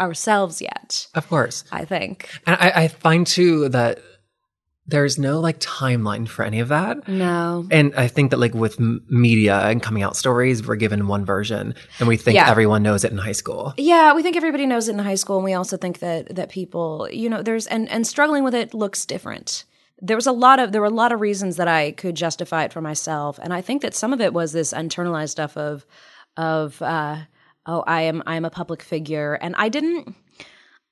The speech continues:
Speaker 1: I never, I, I didn't feel growing up that being gay was, like, or being bisexual was, like, the worst thing ever. But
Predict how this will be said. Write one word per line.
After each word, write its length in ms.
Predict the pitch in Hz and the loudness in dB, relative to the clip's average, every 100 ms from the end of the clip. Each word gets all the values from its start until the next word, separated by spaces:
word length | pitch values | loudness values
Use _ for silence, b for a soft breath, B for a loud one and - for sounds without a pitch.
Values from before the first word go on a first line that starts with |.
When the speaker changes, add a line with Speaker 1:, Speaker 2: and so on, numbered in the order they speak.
| - | 0
Speaker 1:
I 140 | 233 247 | 2 2
never, 440 | 247 320 349 311 - | 0 0 0 0 0
I, 120 | - | -2
I 180 | 233 226 | -2 -2
didn't 300 | 214 285 339 | -2 -2 -4
feel 500 | - 233 214 208 202 | -4 -4 -2 -2 -4
growing 400 | 185 185 180 165 | -4 -2 -2 -2
up 400 | 156 147 - _ _ _ _ _ _ - | -2 -4 -6 _ _ _ _ _ _ -14
that 680 | 156 185 170 160 151 - - _ _ _ _ _ _ 190 175 | -2 0 2 2 -2 -6 -8 _ _ _ _ _ _ -10 -4
being 400 | 196 185 175 170 | 0 0 0 0
gay 220 | 165 165 | 2 2
was, 200 | 156 147 | 0 -2
like, 460 | 151 151 151 151 - | -2 -2 -2 -4 -8
or 140 | 170 | -6
being 200 | 165 165 | -4 -4
bisexual 440 | 160 156 156 - 156 | -4 -4 -6 -6 -6
was, 140 | 151 | -6
like, 160 | 147 143 | -6 -2
the 100 | 185 | -2
worst 320 | 160 160 - | -2 -4 -6
thing 200 | 165 143 | -8 -8
ever. 400 | - 156 196 233 - B B B B | -8 -6 -6 -8 -10 B B B B
But 260 | 165 208 | 0 0